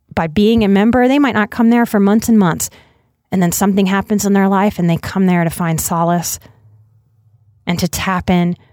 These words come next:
to the wisdom that will help us feel freer, more grounded, more at peace, which is what all of us deserve. Thank you all so very much.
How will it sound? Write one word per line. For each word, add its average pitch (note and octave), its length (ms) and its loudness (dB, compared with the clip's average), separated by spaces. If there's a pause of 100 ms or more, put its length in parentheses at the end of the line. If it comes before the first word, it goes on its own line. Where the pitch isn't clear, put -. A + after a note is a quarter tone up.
(520)
to F#3 100 -2
the F3+ 120 0
wisdom F3+ 440 0
that F3+ 160 -2
will F3 100 -2
help F#3 280 -4
us F3 160 -4
feel F3 200 -6
freer, F#3 760 -4 (640)
more F#3+ 200 2
grounded, E3 540 -2 (1080)
more F3+ 220 2
at A3 100 -10
peace, - 480 -8 (1040)
which - 160 -2
is G#3 120 0
what A#3+ 220 -2
all B3 240 0
of G#3+ 100 0
us F#3 160 -2
deserve. E3 520 -10 (1160)
Thank A#3 200 0
you A3 80 0
all G3+ 80 -2
so B3 640 -2 (180)
very G3+ 500 0 (100)
much. - 380 -6